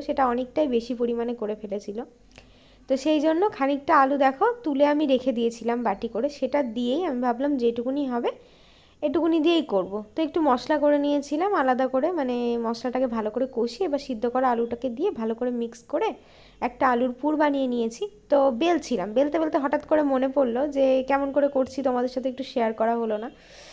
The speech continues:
আর এইটা বারবার হাতে নিয়ে দেখছিলাম যে আমার মেয়ে কি আদেও এটার মধ্যে মানে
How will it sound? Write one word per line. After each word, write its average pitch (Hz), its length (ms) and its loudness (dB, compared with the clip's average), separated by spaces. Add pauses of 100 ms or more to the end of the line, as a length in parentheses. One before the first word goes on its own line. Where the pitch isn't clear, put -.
(1120)
আর 247 120 0
এইটা 269 260 2
বারবার 302 320 6
হাতে 240 280 0
নিয়ে 302 180 0
দেখছিলাম 269 580 -2
যে 247 100 -2
আমার 254 200 0
মেয়ে 220 260 -2
কি 220 160 -6
আদেও 208 400 0
এটার 254 280 -2
মধ্যে 247 380 -2 (200)
মানে 226 280 -4